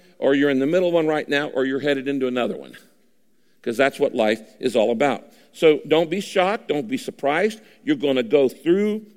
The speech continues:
valleys in your lifetime. You're not always on the mountaintop. Uh, the only question is not if you're gonna go through a valley, it's just when. When? Uh, and you're gonna experience disappointment in life. You're gonna experience defeat. You're gonna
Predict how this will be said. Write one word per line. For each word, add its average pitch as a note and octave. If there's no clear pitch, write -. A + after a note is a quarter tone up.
valleys D#3+
in D#3+
your D#3
lifetime. D#3+
You're C3
not C3
always F3+
on D#3
the D3
mountaintop. C3
Uh, D3
the D#3
only G3+
question F#3+
is C#3+
not E3
if -
you're G3+
gonna E3
go C#3
through B2+
a -
valley, A#2
it's -
just -
when. A3+
When? D#3
Uh, A#2+
and D3
you're E3+
gonna F3+
experience G3+
disappointment D3+
in C3+
life. A#2+
You're D3+
gonna F#3
experience A3+
defeat. B2+
You're D3
gonna F3+